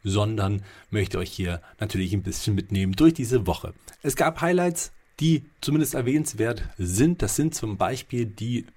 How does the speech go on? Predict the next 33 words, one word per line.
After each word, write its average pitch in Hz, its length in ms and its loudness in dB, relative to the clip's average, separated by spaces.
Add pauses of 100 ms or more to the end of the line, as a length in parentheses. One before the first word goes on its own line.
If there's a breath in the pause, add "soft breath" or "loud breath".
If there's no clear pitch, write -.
(140)
fünfzig 104 680 0
Basispunkte, 98 560 -2
die 95 80 -2
die 92 80 2
Fed 127 320 0 (400 loud breath)
am, 101 420 -2 (400 loud breath)
äh, 101 140 2
im 101 240 -2
Laufe 117 240 4
der 104 160 0
Woche - 260 0
angehoben 127 640 4
hat 165 220 2
und 113 180 -6
am 104 100 -6
Mittwoch 143 380 0
und 143 240 0
dann 120 180 0
auch 110 140 0
dementsprechend 101 720 -2 (320 loud breath)
ein 98 180 0
bisschen 135 520 0 (260 loud breath)
zumindest 147 460 0 (160)
dem 143 160 2
Kurs 120 340 2
Futter - 320 2
gegeben 101 460 0
hat, 92 240 -2 (260 soft breath)
dass 92 180 -2
es - 120 -6
auch 87 120 -4
dann 82 300 -8
wieder 85 340 -6